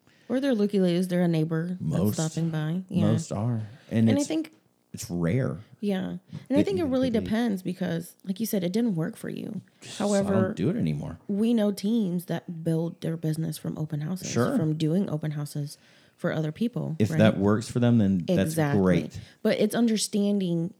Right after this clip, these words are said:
Speaker 1: to getting to that point. It's like she said, being consistent with it and
Speaker 2: Yeah.
Speaker 1: understanding that, you know what?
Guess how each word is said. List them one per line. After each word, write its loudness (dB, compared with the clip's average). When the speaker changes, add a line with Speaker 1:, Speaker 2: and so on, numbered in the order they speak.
Speaker 1:
to 0
getting 2
to -2
that -2
point. -2
It's -6
like -6
she -6
said, -2
being 0
consistent -6
with -6
it -2
and 4
Speaker 2:
Yeah. 6
Speaker 1:
understanding 0
that, -4
you 0
know 0
what? -2